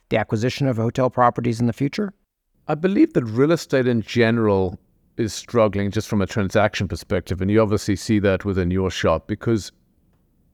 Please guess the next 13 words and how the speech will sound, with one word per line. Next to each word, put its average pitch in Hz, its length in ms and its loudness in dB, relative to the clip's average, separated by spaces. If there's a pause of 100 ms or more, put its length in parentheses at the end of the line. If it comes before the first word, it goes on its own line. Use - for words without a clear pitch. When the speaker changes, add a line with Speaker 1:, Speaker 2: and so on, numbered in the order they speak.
(340)
Speaker 2:
at 127 80 -4
the 160 80 2
end 196 100 4
of 147 80 2
the 135 60 -4
day, 117 180 4
who's 120 160 2
our 104 140 4
customer? 82 480 -2
We 113 120 4
have 110 140 2
two 110 160 0
customers. 58 560 -8